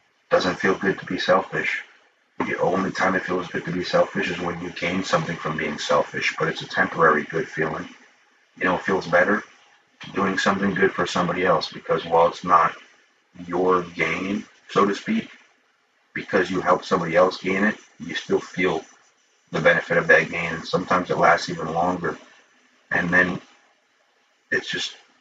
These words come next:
it's just a better feeling overall, dudes and dudettes, even though you're only less than ten percent of you ladies. So it's like less than two of you or three. I still appreciate all two and three of you ladies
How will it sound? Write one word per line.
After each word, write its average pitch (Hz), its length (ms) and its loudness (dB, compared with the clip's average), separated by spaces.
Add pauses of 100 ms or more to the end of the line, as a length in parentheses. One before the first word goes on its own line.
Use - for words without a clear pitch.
(220)
it's - 100 -4
just - 160 -2
a - 40 0
better - 300 4
feeling 80 380 0
overall, 76 400 4 (120)
dudes - 340 -14 (440)
and - 200 -8
dudettes, - 520 -6 (260)
even - 200 -6
though - 80 -8
you're - 120 -6
only - 600 -18 (180)
less - 180 -4
than - 120 -20
ten - 200 -10
percent - 340 -6
of - 160 -18
you - 160 -20
ladies. - 280 0 (1200)
So - 140 -8
it's - 120 -10
like - 220 -6
less - 240 2
than 87 120 -2
two 117 220 2
of - 100 -2
you - 120 -10
or - 60 -12
three. - 300 4 (1000)
I - 60 -4
still - 180 0
appreciate - 400 2
all - 160 2 (140)
two - 180 -2
and - 140 -6
three 117 240 -2
of - 120 -6
you 98 100 0
ladies 95 840 -4